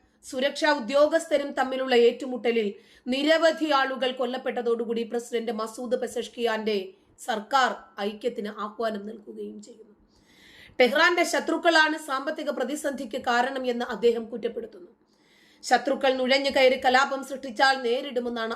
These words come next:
ആയത്തുള്ള അലി ഖൊമേനിയും ശക്തമായ താക്കീത് നൽകുന്നത്. അതിനിടയിൽ ഇറാനിലെ പൗരോഹിത്യ ഭരണം അവസാനിപ്പിക്കാനുള്ള തുറന്ന ആഹ്വാനങ്ങളും പ്രതിഷേധത്തിൽ ഉയരുന്നുണ്ട്.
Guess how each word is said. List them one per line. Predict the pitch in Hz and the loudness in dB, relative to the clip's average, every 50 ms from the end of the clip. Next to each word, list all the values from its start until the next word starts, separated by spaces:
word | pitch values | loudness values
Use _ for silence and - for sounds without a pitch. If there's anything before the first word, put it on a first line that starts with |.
| - 233 | -4 -2
ആയത്തുള്ള | 214 220 240 269 - 269 247 233 233 233 233 | 0 0 0 -2 -4 -8 -6 -4 -4 -4 -2
അലി | 226 208 214 240 247 - 254 | -4 -4 -4 -4 -4 -4 -6
ഖൊമേനിയും | 226 220 220 214 214 214 208 208 208 | -4 -2 -4 -4 -2 -4 -4 -6 -6
ശക്തമായ | 208 - 208 - _ 233 220 214 208 202 196 | -8 -12 -14 -8 _ -8 -6 -4 -4 -6 -6
താക്കീത് | 196 214 196 180 - 220 202 202 214 226 | -6 -8 -10 -8 -10 -10 -10 -10 -10 -10
നൽകുന്നത്. | 226 240 233 202 190 175 - - _ _ _ _ _ _ _ _ _ _ _ - - - 226 | -14 -16 -16 -18 -20 -20 -20 -20 _ _ _ _ _ _ _ _ _ _ _ -20 -6 0 2
അതിനിടയിൽ | 233 233 294 311 302 294 294 302 311 311 | 2 4 4 4 6 4 4 4 2 -2
ഇറാനിലെ | 294 269 277 294 311 320 320 294 294 285 294 | -2 2 4 4 4 4 4 4 4 4 4
പൗരോഹിത്യ | - 254 269 262 285 285 302 247 294 - - 262 | 0 -2 2 4 4 4 4 2 -2 -2 0 0
ഭരണം | 226 208 190 247 247 269 277 269 262 - - | 0 4 2 4 4 4 2 0 -2 -2 -4
അവസാനിപ്പിക്കാനുള്ള | 226 208 247 254 254 - 277 285 277 269 269 - 247 208 - 240 233 233 220 226 233 220 202 185 - - - _ _ _ _ - | -2 -2 -2 -4 0 2 2 2 2 0 -4 -8 -8 -2 -2 -2 -2 -2 -2 0 2 2 2 0 -6 -16 -20 _ _ _ _ -2
തുറന്ന | 254 240 240 254 254 262 262 | 0 4 4 4 4 4 2
ആഹ്വാനങ്ങളും | 240 220 226 214 196 247 247 262 269 262 254 247 240 226 214 190 - _ _ | 2 2 2 2 4 4 6 6 6 4 0 -2 -2 -4 -4 -6 -10 _ _
പ്രതിഷേധത്തിൽ | - 214 214 240 240 - 247 226 214 220 208 - - 208 214 - | -10 -10 -8 -10 -10 -6 -6 -4 -4 -6 -8 -6 -8 -8 -8 -8
ഉയരുന്നുണ്ട്. | 226 208 208 208 233 233 233 - _ - | -8 -8 -6 -6 -8 -10 -12 -18 _ -20